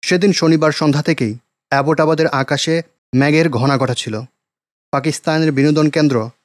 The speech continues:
অ্যাবোটাবাদের জন্য এমন আবহাওয়া নতুন ছিল না, কিন্তু মার্কিনিরা এই আবহাওয়ার জন্যে চরম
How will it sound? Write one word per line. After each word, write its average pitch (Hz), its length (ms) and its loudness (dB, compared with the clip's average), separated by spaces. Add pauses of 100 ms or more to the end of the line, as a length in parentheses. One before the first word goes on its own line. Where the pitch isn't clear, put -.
(160)
অ্যাবোটাবাদের 143 680 0
জন্য 151 240 2 (260)
এমন 143 220 2 (100)
আবহাওয়া 131 440 -2 (360)
নতুন 135 360 2
ছিল 131 220 -2
না, 107 140 -2 (680)
কিন্তু 202 240 2 (160)
মার্কিনিরা 139 580 0 (160)
এই 151 220 0
আবহাওয়ার 147 460 -2
জন্যে 131 280 0 (420)
চরম 170 320 2